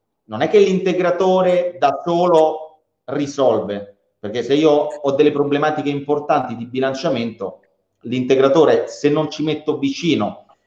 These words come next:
un ribilanciamento totale del mio organismo, praticamente sto buttando i soldi. Quindi l'obiettivo della diretta di oggi è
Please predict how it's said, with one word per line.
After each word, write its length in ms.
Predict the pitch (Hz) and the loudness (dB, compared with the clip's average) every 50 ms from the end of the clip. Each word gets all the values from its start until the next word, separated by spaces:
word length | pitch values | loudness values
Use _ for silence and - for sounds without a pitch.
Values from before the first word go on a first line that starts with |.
| _ _ | _ _
un 360 | - 127 127 127 123 120 123 - | -8 -6 -4 -2 -2 -2 -2 -2
ribilanciamento 800 | 123 123 139 135 143 147 143 143 139 - 151 147 147 135 135 135 | -2 -2 -2 2 4 4 4 4 2 2 0 0 0 -2 -4 -6
totale 280 | 131 - - 147 139 135 | -8 0 2 2 2 2
del 140 | 127 127 | 0 0
mio 80 | 127 127 | -2 -2
organismo, 480 | 131 147 156 135 123 - 107 107 107 - | 0 0 0 0 0 -4 -6 -8 -8 -6
praticamente 540 | 123 120 127 131 135 135 120 104 - 107 | -8 -6 -2 -2 -2 -2 -2 -4 -8 -10
sto 120 | - - 107 | -6 -6 -6
buttando 360 | 104 - - - 107 107 104 | -6 -6 -6 -4 -2 -2 -2
i 40 | - | -2
soldi. 220 | - 104 92 104 | -2 -2 -2 0
Quindi 180 | - 156 143 135 | 0 4 4 6
l'obiettivo 640 | 135 135 131 139 139 - 180 160 151 147 143 - - | 6 6 4 2 0 2 2 4 4 4 2 -2 -2
della 160 | - 127 131 - | 2 4 4 4
diretta 300 | 139 139 139 135 - 156 | 6 4 4 4 2 0
di 120 | 151 147 | 2 4
oggi 540 | 131 135 135 131 - 139 131 - - - _ _ _ _ _ _ _ _ _ _ | 4 4 4 4 2 0 0 0 -2 -10 _ _ _ _ _ _ _ _ _ _
è 520 | - 117 127 131 135 - - - - - | 0 2 4 4 4 2 -2 -6 -12 -18